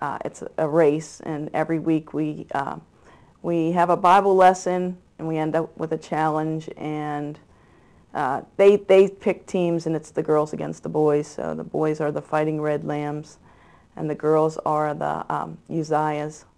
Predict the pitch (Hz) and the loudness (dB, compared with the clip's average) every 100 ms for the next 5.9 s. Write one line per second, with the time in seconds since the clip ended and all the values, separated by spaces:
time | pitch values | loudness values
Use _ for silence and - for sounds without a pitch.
0 | - - - - - _ - _ _ - | -20 -12 -12 -12 -16 _ -20 _ _ -4
1 | 175 165 156 151 151 143 147 - _ _ | -2 -2 -2 -2 -2 -6 -10 -14 _ _
2 | - - - - - 147 147 151 139 156 | -20 -20 -20 -12 -6 -2 0 2 0 -4
3 | _ _ _ _ _ _ - 247 233 208 | _ _ _ _ _ _ -6 -2 0 2
4 | 208 202 185 175 175 - 175 175 170 165 | 4 4 6 4 4 2 4 4 2 2
5 | 170 165 160 _ - 151 143 147 160 | 2 0 -2 _ -8 -4 -4 -4 -10